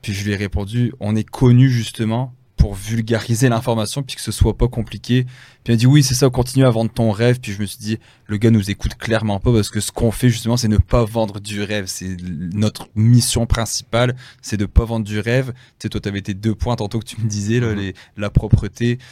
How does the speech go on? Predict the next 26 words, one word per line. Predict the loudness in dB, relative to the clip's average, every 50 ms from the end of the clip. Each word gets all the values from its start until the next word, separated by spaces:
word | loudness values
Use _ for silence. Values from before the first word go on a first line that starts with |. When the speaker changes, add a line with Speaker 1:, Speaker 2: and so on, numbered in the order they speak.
| -20 _ _ _
Speaker 1:
puis, | -4 -2 -2 0 2 2 2
euh, | 4 2 2 2 0 0 -2 -2
Speaker 2:
La | -2
Speaker 1:
la | -2 -2
Speaker 2:
présentation. | -4 -4 -4 -4 -4 -4 -6 -6 -2 0 0 0 0
Speaker 1:
présentation. | -2 -8 -20 -20 _ _ -6
Bah, | -2 0
nous, | 0 0
c'est | 0 0 -2
la | 0
même | -2
chose, | -2 -2 -4 -4 -4
c'est | -4 -6 -6 -4
ne | -4 -4 -2 0
pas | 0 0 0
vendre | 2 0 0 0 -2
du | -2 -4
rêve. | -2 -2 0 0 -2 -2 -4 -8 -10 -16 _ _ _ _ -10
Donc | -4 -2 -2 -2 -2
d'être | -4 -6 -6 -6
vraiment, | -6 -4 -2 0 0 0 -2 -4 _ _ _ _ _ _ _ _ _ _ -8
euh, | -6 -4 -4 -4 -4
on | -6 -6 -6
va | -4 -6 -6
dire, | -6 -6 -6 -4 -4 -4
euh, | -6 -6 -6